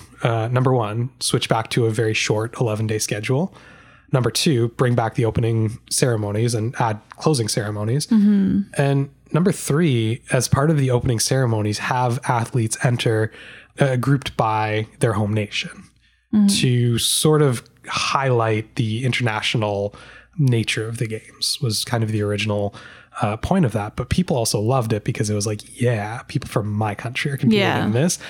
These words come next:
Speaker 1: My country won that." You start seeing that international, like, be-, literal international between nations competitiveness that's still very much a part of the games today.
Speaker 2: Mm-hmm.
Speaker 1: And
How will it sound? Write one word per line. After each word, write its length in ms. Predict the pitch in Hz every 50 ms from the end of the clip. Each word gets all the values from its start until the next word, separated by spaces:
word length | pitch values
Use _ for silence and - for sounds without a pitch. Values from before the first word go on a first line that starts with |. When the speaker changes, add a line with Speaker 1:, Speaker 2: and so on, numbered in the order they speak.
| - - -
Speaker 1:
My 240 | 123 113 110 123 120
country 340 | - 123 117 - - 123
won 240 | 107 107 104 101 104
that." 340 | 107 123 151 160 165 156 - - - - - - - - - -
You 120 | 170 135 127
start 200 | - - 135 -
seeing 380 | - - 151 131 120 117 120
that 340 | 113 110 107 107 113 - - _ _ _ - -
international, 960 | - 127 - 123 117 117 113 110 107 - - - 117 107 101 104 104 104 107
like, 180 | 127 127 101 - - - _ _
be-, 160 | - 107 - _ - -
literal 500 | 139 120 127 120 117 113 110 107 107 - - - -
international 560 | - 127 104 - 113 107 104 101 - - 110
between 320 | 104 113 107 - - 113 110
nations 440 | 110 110 110 - - 117 107 104 - - - - - - -
competitiveness 680 | - 127 120 143 139 127 117 113 101 110 107 104 - -
that's 180 | 117 104 -
still 300 | - - - 110 104 104
very 240 | 101 107 104 104 107
much 220 | 110 117 120 -
a 40 | -
part 200 | - 123 107 101
of 60 | 101
the 60 | 101 101
games 300 | 101 - - - - -
today. 380 | - 117 139 127 104 110 123 -
Speaker 2:
Mm-hmm. 500 | 233 226 214 226 214 208 196 190 190 190 - - - -
Speaker 1:
And 440 | 131 127 127 127 127 127 120 120